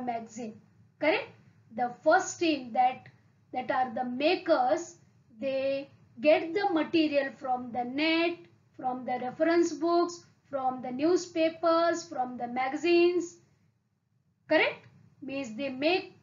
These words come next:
too much hard work to get all this, so that their knowledge increase in that matter, isn't it? They absorbed so much knowledge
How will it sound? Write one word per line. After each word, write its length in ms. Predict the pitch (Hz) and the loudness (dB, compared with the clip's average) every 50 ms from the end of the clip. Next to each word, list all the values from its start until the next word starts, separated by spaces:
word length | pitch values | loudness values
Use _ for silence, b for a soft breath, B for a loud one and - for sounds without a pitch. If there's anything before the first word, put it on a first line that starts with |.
| - | -4
too 140 | - 370 381 | -2 0 0
much 260 | 381 403 427 - - | 2 0 0 0 0
hard 580 | 330 240 208 233 262 277 294 339 359 339 311 269 | -4 -6 -4 -2 0 2 4 4 4 2 0 -2
work 380 | 285 269 254 254 277 302 - - | 0 0 2 2 0 -2 -4 -6
to 80 | 330 | -6
get 300 | 240 220 277 269 269 - | -4 -2 -2 -4 -2 -4
all 440 | - - 269 254 254 262 269 285 285 247 220 | -4 0 0 2 2 2 0 -2 -2 -4 -8
this, 420 | 214 262 247 220 214 - - - - _ _ _ _ _ _ _ | -14 -14 -14 -14 -14 -14 -16 -18 -20 _ _ _ _ _ _ _
so 300 | _ - - - 247 240 226 214 | _ -12 -10 -8 -8 -8 -6 -2
that 300 | 247 240 240 220 - 214 | -2 -2 -2 -4 -6 -4
their 280 | 262 277 320 359 359 | 0 2 2 2 4
knowledge 440 | 349 359 359 370 359 349 381 381 330 | 4 4 4 4 4 4 2 2 2
increase 580 | 359 339 330 339 - 359 370 381 381 381 330 349 | 2 2 2 2 2 2 2 2 2 2 0 0
in 220 | 320 320 320 330 | 2 2 4 4
that 240 | 320 349 339 339 339 | 4 2 0 0 2
matter, 500 | 330 320 339 339 339 370 349 370 392 392 359 - - _ _ _ _ _ _ _ _ _ _ _ | 2 2 2 2 2 2 4 4 2 0 -4 -12 -20 _ _ _ _ _ _ _ _ _ _ _
isn't 320 | 269 247 254 349 370 370 480 | -8 0 2 4 4 4 4
it? 200 | 554 622 - - - - _ _ _ _ _ _ _ _ _ _ _ _ _ _ - | 2 2 0 -2 -18 -20 _ _ _ _ _ _ _ _ _ _ _ _ _ _ -8
They 240 | 254 254 247 247 247 | -4 -4 -4 -2 -4
absorbed 500 | 240 214 - - 330 349 370 381 349 330 | -6 -8 -4 2 4 6 6 6 4 2
so 360 | - - - 339 349 370 392 | -4 -6 -2 0 2 2 2
much 260 | 381 403 415 403 - | 2 0 -2 -2 0
knowledge 800 | 359 302 285 285 269 247 262 254 254 247 240 254 320 392 - | 0 -2 -2 -2 -2 -4 -4 -2 -4 -4 -2 -2 -2 -4 -4